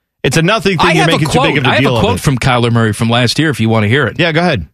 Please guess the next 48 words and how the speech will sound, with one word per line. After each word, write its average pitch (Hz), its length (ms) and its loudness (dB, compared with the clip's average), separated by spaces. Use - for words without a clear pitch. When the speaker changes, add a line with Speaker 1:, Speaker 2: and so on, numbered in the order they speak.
Speaker 2:
He's, 135 320 -4
this 214 220 0
is, 180 200 0
he 185 140 2
was 214 180 0
on, 170 320 2
uh, 139 240 0
Arizona 185 380 0
Sports 160 340 -2
Radio. 127 240 2
He 110 120 0
said 123 180 0
this, 95 260 -4
"I 139 120 0
think 254 260 0
I 226 100 0
was 175 200 0
blessed 139 440 0
with 120 120 0
the 110 80 0
cognitive 143 520 0
skills - 540 -2
to - 80 -2
just 123 260 0
go 185 200 2
out 185 220 -2
there 151 280 0
and 113 180 -2
see 147 280 0
it 147 120 -4
before 127 340 0
it 117 60 0
happens. 107 540 -2
I'm 131 160 2
not 185 180 0
one 220 160 0
of 202 60 0
those 180 200 0
guys 151 300 2
that's 127 120 -2
gonna 120 180 0
sit - 320 -2
there 160 160 2
and 139 140 0
kill 156 200 0
myself 139 540 0
watching 113 360 0
film. - 420 -4